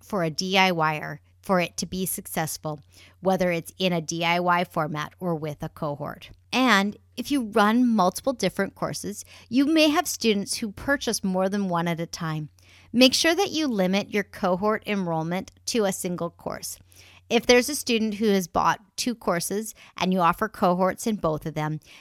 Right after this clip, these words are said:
make sure that they are only signing up for a single cohort. Keep them focused on that course and completing that course before trying to be juggling everything. There's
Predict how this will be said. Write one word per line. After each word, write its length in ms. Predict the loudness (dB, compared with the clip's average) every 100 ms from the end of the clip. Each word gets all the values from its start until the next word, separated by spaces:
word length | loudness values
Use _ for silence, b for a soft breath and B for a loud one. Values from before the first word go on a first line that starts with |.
| B
make 280 | 0 2 2
sure 420 | 0 4 6 6
that 240 | 2 -2
they 260 | 2 4 4
are 200 | 2 0
only 540 | -2 -2 0 -2 -4 -8
signing 460 | 0 0 2 -4 -4
up 220 | -6 -6 -10
for 200 | -6 -4
a 80 | -4
single 420 | -4 -4 -2 -4
cohort. 640 | -6 -6 -6 -6 -8 -10 -16 _
Keep 240 | 0 0
them 160 | 2 -2
focused 480 | 2 2 2 -2 0
on 220 | 0 0 -2
that 280 | 4 4 4
course 380 | -2 -6 -4 -8 -8
and 160 | -6
completing 560 | -6 -8 -4 -4 -2 -2
that 200 | -4 -6
course 300 | -6 -6 -6 B B B
before 380 | 0 2 4 4
trying 400 | 4 4 6 4
to 140 | -2 -6
be 400 | -4 -2 -4 -6 B B -12
juggling 640 | 4 10 10 10 4 4 2
everything. 520 | 0 -2 -4 -4 0
There's 180 | -2